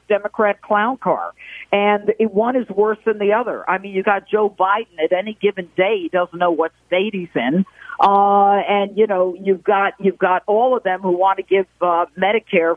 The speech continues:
free Medicare to illegals. And, you know, in California, they wanna give it to illegals and make the citizens in California pay for it.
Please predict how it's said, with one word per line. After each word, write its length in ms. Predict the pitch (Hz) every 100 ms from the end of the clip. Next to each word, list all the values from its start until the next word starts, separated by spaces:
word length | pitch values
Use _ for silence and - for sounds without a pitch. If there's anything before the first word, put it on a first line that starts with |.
| -
free 200 | 214 240
Medicare 600 | 196 170 165 - 165 170 -
to 180 | 196 175
illegals. 720 | 175 170 160 160 156 165 226 226 - - - -
And, 480 | 226 226 233 233 180
you 80 | 247
know, 180 | 220
in 60 | 220
California, 720 | 233 226 220 220 254 262 208
they 80 | 196
wanna 280 | 190 190 190
give 180 | 196
it 120 | 202 -
to 60 | 208
illegals 540 | 196 190 220 269 208 185
and 200 | - 190
make 200 | 190 196
the 120 | - 185 -
citizens 400 | 294 262 185 175
in 100 | 180
California 600 | - 185 185 - 202 196
pay 280 | - 226 262 -
for 260 | 185 131
it. 80 | 104